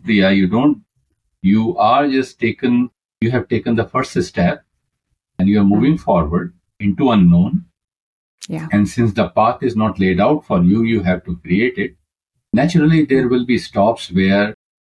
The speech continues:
Speaker 1: you never anticipated you would be there. But you,
Speaker 2: Mm.
Speaker 1: that is the nature of journey. So it is okay. As long as the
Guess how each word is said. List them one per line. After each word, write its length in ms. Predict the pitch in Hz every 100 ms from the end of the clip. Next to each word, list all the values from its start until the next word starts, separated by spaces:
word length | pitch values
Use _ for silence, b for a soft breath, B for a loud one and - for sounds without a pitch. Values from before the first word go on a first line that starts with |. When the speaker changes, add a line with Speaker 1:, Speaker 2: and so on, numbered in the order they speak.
| _ -
Speaker 1:
you 680 | 87 92 104 113 113 110 110
never 300 | 98 101 113
anticipated 840 | 120 107 110 - 101 - 143 147 -
you 140 | 113
would 220 | 92 104 87
be 100 | 95
there. 320 | 110 - - _ _ _ _ _ _ _ _ _ _
But 260 | 87 92 -
you, 80 | 92
Speaker 2:
Mm. 180 | 190 185 _ _ -
Speaker 1:
that 180 | 92 87
is 140 | 101
the 100 | 101
nature 400 | 90 101 - 101
of 100 | 98
journey. 440 | 92 135 - 73 - _
So 420 | _ 85 78 87 - _ _ -
it 100 | -
is 120 | 170 123
okay. 500 | 101 - 117 170 -
As 180 | - 143
long 300 | 170 202 180
as 280 | 127 135 143
the 180 | 160 151